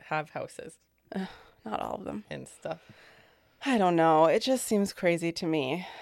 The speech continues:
Speaker 2: And then that's, like, you know, it's followed up by all the trends. So these people who are pushing all these trends and you wanna go out and buy these trends, but then six months th-,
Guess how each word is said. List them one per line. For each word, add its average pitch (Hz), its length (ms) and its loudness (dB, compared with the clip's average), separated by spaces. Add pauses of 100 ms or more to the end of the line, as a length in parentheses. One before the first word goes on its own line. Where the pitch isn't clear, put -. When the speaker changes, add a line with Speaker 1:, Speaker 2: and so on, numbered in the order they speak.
Speaker 2:
And 240 160 0
then 220 140 4
that's, - 280 2
like, - 520 -2
you 202 140 -2
know, 156 180 0
it's - 420 -8
followed 185 240 6
up 185 140 2
by 175 120 4
all 156 80 2
the 160 100 -2
trends. 170 640 2
So 151 300 0 (680)
these 170 140 -8
people 180 280 -4
who 190 60 -2
are 175 80 0
pushing 202 400 -8
all 175 100 -2
these 165 240 -4
trends 175 560 -2
and 156 280 -4
you 160 100 -4
wanna 160 220 -4
go 165 120 -2
out 156 160 0
and 156 200 -10 (200)
buy 196 200 2
these 180 220 -4
trends, 185 380 -4
but 160 80 -8
then 151 180 -2
six - 300 -10
months 185 300 2
th-, - 220 -8